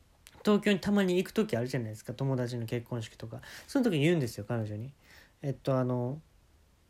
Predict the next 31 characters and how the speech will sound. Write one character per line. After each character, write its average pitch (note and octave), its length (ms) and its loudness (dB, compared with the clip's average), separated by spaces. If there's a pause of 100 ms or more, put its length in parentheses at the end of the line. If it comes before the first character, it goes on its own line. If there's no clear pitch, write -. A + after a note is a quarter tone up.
(240)
東 B3 240 6
京 B3 120 4
に A#3 100 4
行 A3+ 120 2
く A#3 100 2
ん E3 60 4
や A2 100 0
け A2 100 -4
ど、 A#2+ 400 -2 (1500)
貴 C4 260 6
子 C3 120 -2
は A#2+ 100 0
ち C3+ 120 -4
ょ - 20 0
っ A#2+ 80 -4
と A3 160 4
東 G#3 200 6
北 A3 80 2
の G#3+ 120 4
方 F3 160 2
に A#2 260 -2 (960)
距 - 140 2
離 C#3 120 4
取 A2 120 -4
っ - 20 -14
て A2+ 80 -6
く A#2+ 100 -6
れ A#2 120 0
る？」 B2 100 0
っ - 40 -2
て。 - 280 -14